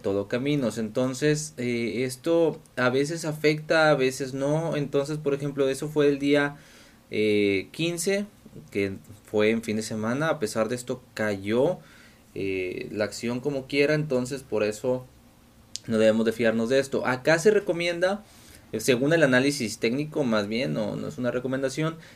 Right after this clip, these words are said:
que es venta fuerte, es decir, que va a seguir cayendo. Como les mencioné, yo también sigo pensando que esto va a caer un poco más, entonces hay que estar atentos sobre ver cuándo más o menos toca fondo para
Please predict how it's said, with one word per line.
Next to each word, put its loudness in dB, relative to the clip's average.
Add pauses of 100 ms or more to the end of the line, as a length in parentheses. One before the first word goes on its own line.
(160)
que 2
es -4
venta 2
fuerte, 2
es -2
decir, -2
que -2
va 2
a 0
seguir -4
cayendo. 0
Como -2
les 0
mencioné, -2
yo 2
también -2
sigo -4
pensando -2
que 0
esto 0
va 2 (320)
a -2
caer 2
un -2
poco 0
más, 0 (280)
entonces -2
hay 2
que -6
estar 2
atentos -2
sobre -2
ver 0
cuándo 0
más -2
o -4
menos -4
toca -4
fondo -4
para 0